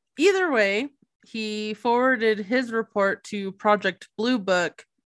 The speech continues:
Project Blue Book is the Air Force, Air Force's U F O research project, which we will definitely have to do an episode on them or on it.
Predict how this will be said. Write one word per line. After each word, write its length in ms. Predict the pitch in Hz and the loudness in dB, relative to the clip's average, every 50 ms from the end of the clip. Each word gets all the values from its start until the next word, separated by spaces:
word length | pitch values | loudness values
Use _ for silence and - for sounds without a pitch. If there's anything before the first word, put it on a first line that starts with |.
| _ _ | _ _
Project 400 | - 233 233 214 233 233 - _ | 0 0 2 2 0 -4 -2 _
Blue 180 | 220 214 208 | -2 -2 -2
Book 320 | 180 190 196 190 185 - - | -2 0 0 0 0 -2 -6
is 220 | - 190 185 175 | -8 -8 -8 -6
the 140 | - 190 170 | -6 0 2
Air 120 | 180 190 | 2 2
Force, 560 | 185 - - 202 190 185 175 - - - - _ _ _ _ _ _ _ _ _ _ - | 0 -2 -4 -2 -2 -2 -2 -4 -12 -20 -20 _ _ _ _ _ _ _ _ _ _ 0
Air 180 | 190 214 214 | 0 2 2
Force's 520 | 208 - 220 202 190 190 - 180 175 175 180 | 0 -2 -2 -2 -2 -4 -6 -10 -12 -8 -6
U 120 | 180 175 | -4 -4
F 180 | 175 170 - 185 | -4 -4 -4 -4
O 100 | 170 170 | -4 -4
research 480 | 165 175 185 185 - - 160 151 - - _ | -2 -4 -6 -6 -6 -8 -8 -10 -10 -10 _
project, 520 | 175 156 151 - 160 156 147 - - - - _ _ _ _ _ _ _ | -8 -8 -8 -4 -4 -4 -4 -4 -8 -16 -20 _ _ _ _ _ _ _
which 380 | - 185 185 180 - - - - | -4 -4 -4 -4 -6 -12 -18 -16
we 240 | - - 180 175 165 | -12 -12 -10 -10 -10
will 300 | 151 - 143 131 - - _ _ _ - | -12 -10 -12 -12 -12 -14 _ _ _ 0
definitely 600 | 156 180 226 220 - 196 175 165 127 120 160 175 | 2 2 2 2 0 -4 -6 -4 -4 -6 -6 -4
have 220 | 170 170 170 165 | -4 -4 -4 -6
to 100 | - 170 | -8 -12
do 120 | 160 170 160 | -12 -10 -8
an 80 | 156 | -8
episode 340 | 127 - - - - 160 120 | -10 -12 -12 -12 -10 -8 -8
on 160 | 98 85 101 | -8 -8 -8
them 320 | 117 113 - - 180 202 202 - _ _ _ _ _ _ _ _ _ - | -10 -10 -10 -8 -8 -8 -10 -10 _ _ _ _ _ _ _ _ _ -6
or 180 | 190 175 170 | -4 -4 -2
on 160 | 170 165 - | -4 -4 -6
it. 280 | - 165 160 160 - - | -6 -6 -6 -6 -8 -12